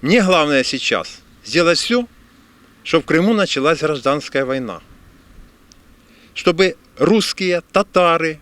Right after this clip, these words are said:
украинцы, они начали воевать между собой, чтоб пролилась кровь, чтобы в Украине началась полномасштабная гражданская война. Главная, единственная задача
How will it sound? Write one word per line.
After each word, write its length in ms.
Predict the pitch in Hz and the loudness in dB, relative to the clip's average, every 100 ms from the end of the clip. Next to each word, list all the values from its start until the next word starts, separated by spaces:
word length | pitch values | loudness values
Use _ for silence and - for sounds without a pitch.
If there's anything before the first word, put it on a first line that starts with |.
| - | -16
украинцы, 840 | 165 175 180 175 170 165 - 165 170 | -8 0 2 2 -2 -6 -8 -10 -6
они 220 | 120 147 | -2 0
начали 600 | 147 175 190 - 202 196 - | 2 2 0 -4 -6 -8 -6
воевать 720 | 117 135 127 139 170 - - - | -2 0 2 0 0 -6 -20 -10
между 460 | 113 143 160 135 156 | -2 0 0 -2 -4
собой, 540 | - 165 143 98 80 _ - | -2 -2 -2 -4 -6 _ -10
чтоб 200 | - 147 | -4 -4
пролилась 640 | - 151 151 147 190 - | 0 0 2 0 -2 -2
кровь, 420 | - 180 135 87 - _ _ - - | 0 2 2 0 -14 _ _ -8 -4
чтобы 340 | - 165 180 | 0 2 2
в 60 | 185 | 2
Украине 720 | - 160 196 226 165 90 71 _ | 0 0 2 2 2 -2 -6 _
началась 480 | - 127 - 151 180 | -4 -2 0 0 0
полномасштабная 1080 | - 147 143 139 135 123 - 190 185 147 113 | 0 0 0 0 0 -4 -2 -2 -2 -2 -2
гражданская 800 | 95 113 107 139 151 147 - 139 | -2 -4 -2 -2 -4 -6 -6 -4
война. 380 | 131 135 107 - _ - | -2 -4 -4 -8 _ -4
Главная, 680 | 113 196 175 120 98 85 - _ | 2 2 4 2 2 0 -6 _
единственная 760 | 113 143 147 143 - 117 113 107 | -2 0 2 2 2 0 0 2
задача 640 | 131 120 101 - 85 76 | 0 2 0 0 -6 -8